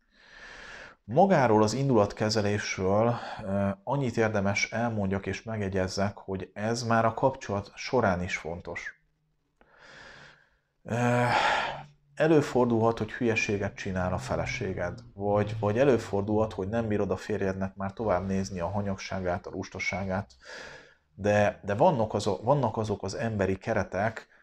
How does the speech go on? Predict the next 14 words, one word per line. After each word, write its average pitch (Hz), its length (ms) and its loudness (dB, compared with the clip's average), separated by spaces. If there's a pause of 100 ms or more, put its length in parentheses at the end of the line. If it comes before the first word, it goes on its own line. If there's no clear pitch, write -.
(420)
amiket, 101 680 -2
ö, 101 280 2 (160)
nem 120 220 0
lehet 107 560 4 (140)
átlépni 87 880 -4 (300)
a - 100 -8
másikkal 98 580 -2
szemben, 104 420 0
mert 95 240 0
egyszerűen 98 600 -2
méltatlanná 92 720 -4
válik 90 320 0
a - 100 -8
kapcsolat. - 640 -10